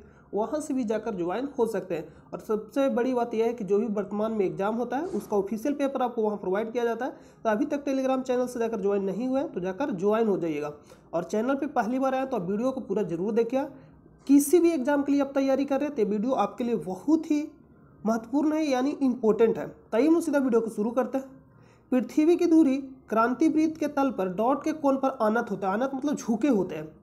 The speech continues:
यह दो तरह से प्रश्न पूछेगा, एक पूछेगा अक्षीय झुकाव, पृथ्वी का अक्षीय झुकाव कितना डिग्री है,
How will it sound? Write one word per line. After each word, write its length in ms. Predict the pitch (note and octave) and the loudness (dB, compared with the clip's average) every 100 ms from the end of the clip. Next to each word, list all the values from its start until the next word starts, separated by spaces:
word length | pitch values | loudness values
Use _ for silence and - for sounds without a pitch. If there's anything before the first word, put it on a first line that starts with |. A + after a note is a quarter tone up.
| - - - - _ - | -20 -20 -20 -20 _ 0
यह 200 | C4 C#4+ | 4 4
दो 240 | G3 D4 | 4 2
तरह 180 | D#4 D4+ | 2 -2
से 120 | D4+ | -4
प्रश्न 360 | C4+ C4+ C4+ C4+ | -4 -4 -2 -2
पूछेगा, 480 | C4+ G3 G3+ D#3 D#3 - - | -2 -4 -2 -2 -4 -12 -2
एक 220 | C4+ D#4 D#4 | 0 0 0
पूछेगा 300 | D4 D4+ D4 - | -2 0 -2 -2
अक्षीय 320 | F#3+ F#3 C4+ | -4 -2 -2
झुकाव, 340 | A#3+ C4 C#4 D#4 - - - | 0 0 0 -2 -4 -16 -6
पृथ्वी 520 | A3 - - C#4 E4 | -6 -4 2 6 6
का 160 | E4 D#4+ | 4 0
अक्षीय 420 | D#4+ A#3 - C#4+ | 0 -2 -2 -2
झुकाव 300 | G#3 C#4 C4+ | -2 0 -2
कितना 300 | C4 A3 G#3+ | -2 -4 -4
डिग्री 260 | A3 B3 B3+ | -4 -2 -2
है, 120 | D#4 | -4